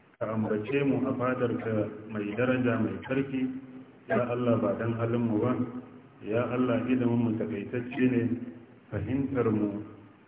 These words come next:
ah, ba shi da faɗi, amma muna roƙonka daga falalarka, ka ba ta da farko, ba ta da ƙarshe. Allahumma amin.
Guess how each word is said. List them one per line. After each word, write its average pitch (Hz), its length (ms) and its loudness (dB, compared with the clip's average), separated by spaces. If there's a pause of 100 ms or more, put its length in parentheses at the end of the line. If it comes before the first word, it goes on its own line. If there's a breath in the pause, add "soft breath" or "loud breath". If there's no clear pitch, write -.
(480)
ah, 104 280 0 (100)
ba 139 160 -2
shi 120 120 0
da 113 120 4
faɗi, 131 400 2 (680)
amma 113 260 -2
muna 127 240 6
roƙonka 110 880 2
daga 101 240 -4
falalarka, 123 800 0 (460)
ka - 300 -6
ba 113 200 2
ta 110 140 -2
da 104 180 0
farko, 107 320 2
ba 107 160 2
ta 101 120 -4
da 92 120 -4
ƙarshe. 90 480 -12 (320)
Allahumma 101 440 0
amin. 90 360 -8